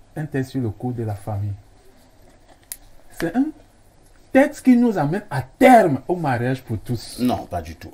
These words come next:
Speaker 1: Mais
Speaker 2: Même,
Speaker 1: c'est, tu
Speaker 2: même,
Speaker 1: peux
Speaker 2: même
Speaker 1: le dire,
Speaker 2: dimanche,
Speaker 1: c'est
Speaker 2: je
Speaker 1: ton
Speaker 2: suis
Speaker 1: avis.
Speaker 2: passé, je te l'ai toujours dit.
Speaker 1: C'est ton avis.
Speaker 2: Le président
Speaker 1: Mais,
Speaker 2: a
Speaker 1: mais,
Speaker 2: signé
Speaker 1: mais
Speaker 2: un texte sur le code de la
Speaker 1: entre,
Speaker 2: famille.
Speaker 1: entre,
Speaker 2: Ça ne veut
Speaker 1: lance,
Speaker 2: pas dire qu'il a donné carton
Speaker 1: lance,
Speaker 2: vert pour l'homosexualité.
Speaker 1: lance,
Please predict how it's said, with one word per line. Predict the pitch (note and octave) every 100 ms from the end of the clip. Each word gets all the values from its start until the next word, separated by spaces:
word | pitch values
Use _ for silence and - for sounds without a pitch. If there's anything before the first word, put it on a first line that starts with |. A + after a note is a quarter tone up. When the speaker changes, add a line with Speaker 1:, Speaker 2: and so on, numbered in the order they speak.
| F2+
Speaker 1:
Mais | A2
Speaker 2:
Même, | A#3+ - F3+
Speaker 1:
c'est, | B3 -
tu | D4
Speaker 2:
même, | F#3+
Speaker 1:
peux | A#3
Speaker 2:
même | A3
Speaker 1:
le |
dire, | C4 C#4
Speaker 2:
dimanche, | E3 F3
Speaker 1:
c'est | F#3
Speaker 2:
je |
Speaker 1:
ton | F#3
Speaker 2:
suis | F3+
Speaker 1:
avis. | F3+ -
Speaker 2:
passé, | D4+ F3+ A#3+ - -
je | A2+
te | G#2
l'ai | C3 F3
toujours | B2 A2+ D3
dit. | B2+ C#4+ C4 -
Speaker 1:
C'est | G#3 G3+
ton | A3 A3
avis. | G#3+ A3 E4+ -
Speaker 2:
Le | A#2+ C3
président | - C#3+ C#3+ B2 C#3+ E3+ G#3
Speaker 1:
Mais, | B3+
Speaker 2:
a | D#4 - -
Speaker 1:
mais, | D#3+ G3
Speaker 2:
signé | - A#2 B2 F3+
Speaker 1:
mais | A#3
Speaker 2:
un |
texte | B3 D3+ D3
sur | C#3 C3+
le | G2
code | -
de | C4
la | C#4
Speaker 1:
entre, |
Speaker 2:
famille. | C4+ - -
Speaker 1:
entre, | B3+ C4+ C4+
Speaker 2:
Ça | C#3
ne |
veut | D3+
Speaker 1:
lance, | E3
Speaker 2:
pas | E3+
dire | D#3 E3
qu'il | E3+ D#3+
a | D3
donné | B2+ B2+ C#3+ D#3+
carton | C3+ F3 A3+ -
Speaker 1:
lance, | C#3+
Speaker 2:
vert | D3+ D#3+
pour | D3+ C#3+
l'homosexualité. | A2+ C#3+ D#3+ G#2+ A#2+ C#3 C3+ F3
Speaker 1:
lance, | G#3+ A3+